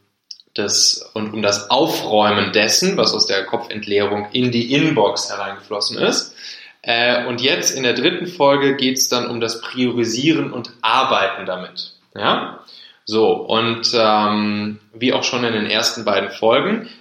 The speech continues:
es wird Materialien geben, äh, Übungsblätter, sodass du das Ganze direkt für dich persönlich anwenden kannst.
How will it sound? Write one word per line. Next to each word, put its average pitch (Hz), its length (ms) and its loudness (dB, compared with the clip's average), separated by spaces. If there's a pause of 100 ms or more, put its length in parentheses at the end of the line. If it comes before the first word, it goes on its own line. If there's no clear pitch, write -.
es - 160 -8
wird 127 140 -2
Materialien 143 840 2
geben, 143 720 2
äh, 107 400 2
Übungsblätter, 143 640 2
sodass 113 360 0
du 127 40 -6
das 113 220 -4
Ganze 113 280 -4
direkt 127 480 0
für - 200 -6
dich 127 360 0
persönlich 110 520 -2
anwenden 123 460 -2
kannst. 156 480 -2